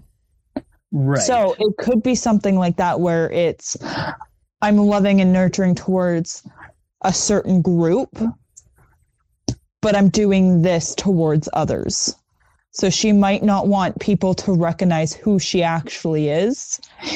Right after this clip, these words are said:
Speaker 2: even though they all know it's her. Maybe in her mind, in her ghost mind,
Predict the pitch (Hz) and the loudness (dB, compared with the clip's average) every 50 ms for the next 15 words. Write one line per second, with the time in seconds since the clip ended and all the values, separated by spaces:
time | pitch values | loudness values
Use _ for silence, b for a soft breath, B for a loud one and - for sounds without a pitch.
0 | B B _ _ - 233 233 196 214 214 202 196 190 185 180 165 170 175 - 180 | B B _ _ 0 2 2 4 4 4 4 4 4 2 2 2 0 0 0 -2
1 | 175 165 160 165 160 160 143 135 - - _ - 165 143 - - - - - - | -2 0 0 0 0 0 -2 -4 -6 -6 _ -2 -2 -2 -2 -6 -8 -8 -6 -6
2 | - - - _ _ _ _ _ _ _ _ _ _ _ _ _ _ 196 196 190 | -10 -12 -12 _ _ _ _ _ _ _ _ _ _ _ _ _ _ 0 2 2
3 | 180 202 202 185 185 185 151 180 202 196 185 180 180 185 175 165 160 147 151 156 | 4 4 2 2 2 0 0 0 2 2 2 2 2 2 0 0 0 0 -2 -2
4 | 170 - - - - _ _ _ _ _ - 180 190 156 160 190 175 - - 233 | -4 -6 -8 -14 -18 _ _ _ _ _ -2 0 0 2 2 0 0 0 0 0
5 | 247 247 - - - 185 165 156 147 151 160 196 | 0 0 -2 -2 -2 -2 0 0 -2 -2 -2 -4